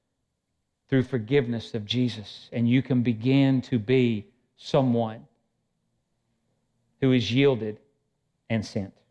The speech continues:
Are you yielded and obedient to Jesus Christ? Verse one. I keep referring to verse one like I'm going someplace else.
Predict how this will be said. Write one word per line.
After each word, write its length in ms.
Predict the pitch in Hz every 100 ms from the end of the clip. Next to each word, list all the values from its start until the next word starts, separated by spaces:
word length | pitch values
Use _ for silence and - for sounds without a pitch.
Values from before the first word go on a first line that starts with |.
| _ _ _ _ _ _ _ _ _ _ _ _ _ _ _ -
Are 120 | 131
you 180 | 135 160
yielded 560 | 127 151 190 185 180
and 180 | 165 143
obedient 600 | 143 117 127 113 107 104
to 100 | -
Jesus 340 | 101 107 98 -
Christ? 380 | 90 85 _ _ _ _ _ _ _ _ _ _ _ _ _ _ _ _ _ _ _ _ _ _ _ _ _ _ _
Verse 220 | 196 220
one. 300 | 214 247 139 98 -
I 100 | -
keep 220 | - 226
referring 420 | 185 175 254 247
to 60 | 190
verse 240 | 226 226
one 180 | 226 240
like 180 | 214 196
I'm 120 | 190
going 220 | 208 226
someplace 460 | - 233 240 226 254
else. 380 | 254 123 -